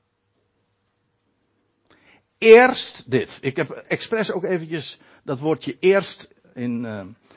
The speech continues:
in vette letters afgedrukt. Waarom? Om daarmee ook aan te geven dat hier een programma wordt afgewikkeld. Want dat zult u zien in het volgende vers. Of, eh,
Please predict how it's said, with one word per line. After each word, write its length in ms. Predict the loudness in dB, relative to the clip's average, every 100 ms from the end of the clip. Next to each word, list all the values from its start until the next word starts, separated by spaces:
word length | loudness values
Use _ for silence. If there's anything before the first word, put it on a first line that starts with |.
| -20 -20 _ _ _
in 180 | -6 -4
vette 300 | -4 -2 0
letters 520 | 0 -2 -6 -10 -2
afgedrukt. 580 | -2 0 -2 0 -2 0
Waarom? 440 | -2 2 0 2
Om 180 | -2 0
daarmee 360 | 2 2 0
ook 180 | -2 -6
aan 200 | -4 -4
te 100 | -4
geven 400 | -4 -2 -2 -6
dat 160 | -8 -8
hier 340 | -6 -6 -4
een 180 | -6 -6
programma 600 | -6 -6 -4 -4 -2 -2
wordt 320 | -2 -4 -6 -2
afgewikkeld. 960 | -2 -2 -10 -8 -8 -10 -20 -20 -20 -16
Want 140 | -14
dat 100 | -12
zult 220 | -8 -8
u 60 | -8
zien 280 | -8 -6 -4
in 100 | -6
het 120 | 0
volgende 360 | 2 2 -2
vers. 440 | -8 -14 -14 -16 -18
Of, 220 | -20 -20
eh, 60 | -20